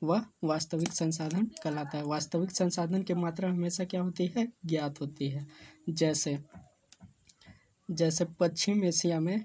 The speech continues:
खनिज तेल, महाराष्ट्र के दक्कन पठार की काली मिट्टी, झारखंड में कोयला, बॉक्साइट आदि, ये सभी क्या है? वास्तविक संसाधन के उदाहरण हैं। उसके बाद है संभाव्य संसाधन, पॉसिबल रिसोर्स, वैसे संसाधन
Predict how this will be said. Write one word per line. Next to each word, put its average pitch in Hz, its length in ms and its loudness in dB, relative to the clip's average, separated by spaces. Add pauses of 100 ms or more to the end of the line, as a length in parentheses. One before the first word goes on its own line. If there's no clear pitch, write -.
(140)
खनिज 180 540 0
तेल, 180 300 2 (120)
महाराष्ट्र 165 540 0
के 170 100 4
दक्कन 170 400 0
पठार 175 440 -2
की 175 80 2
काली 165 320 2
मिट्टी, 180 500 2 (300)
झारखंड 165 480 2
में 180 100 4
कोयला, 170 400 2
बॉक्साइट 160 520 0
आदि, 160 220 0
ये 170 140 2
सभी 175 280 0
क्या 175 180 2
है? 190 140 4
वास्तविक 170 480 -2
संसाधन 165 520 0
के 214 180 2 (380)
उदाहरण 147 400 0
हैं। 160 260 -10 (460)
उसके 175 260 0
बाद 170 260 0
है 208 180 2
संभाव्य 165 680 2
संसाधन, 147 560 -2 (420)
पॉसिबल 175 540 2
रिसोर्स, 156 520 0 (240)
वैसे 165 360 2
संसाधन 165 720 2